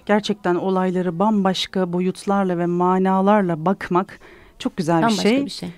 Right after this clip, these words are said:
Speaker 1: Bugün
Speaker 2: Hı hı.
Speaker 1: de belki de bunu yapmaya gayret
Speaker 2: Vesile
Speaker 1: göstereceğiz.
Speaker 2: olsun inşallah. Aslında Haluk Bey'in söylediği şu açıdan çok değerli.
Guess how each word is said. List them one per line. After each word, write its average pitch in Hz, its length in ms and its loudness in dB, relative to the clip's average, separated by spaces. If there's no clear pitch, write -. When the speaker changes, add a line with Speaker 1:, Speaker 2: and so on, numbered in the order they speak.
Speaker 1:
Bugün 196 180 2
Speaker 2:
Hı 185 40 4
hı. 180 40 4
Speaker 1:
de 185 100 2
belki 214 300 2
de 220 240 0
bunu 214 140 6
yapmaya 175 400 2
gayret 165 360 -2
Speaker 2:
Vesile 175 300 -2
Speaker 1:
göstereceğiz. 220 360 2
Speaker 2:
olsun 214 120 0
inşallah. 185 480 -2
Aslında 269 360 -2
Haluk 233 240 -2
Bey'in 214 160 0
söylediği 208 380 -2
şu - 120 -6
açıdan 196 360 -4
çok - 220 -10
değerli. 175 360 -6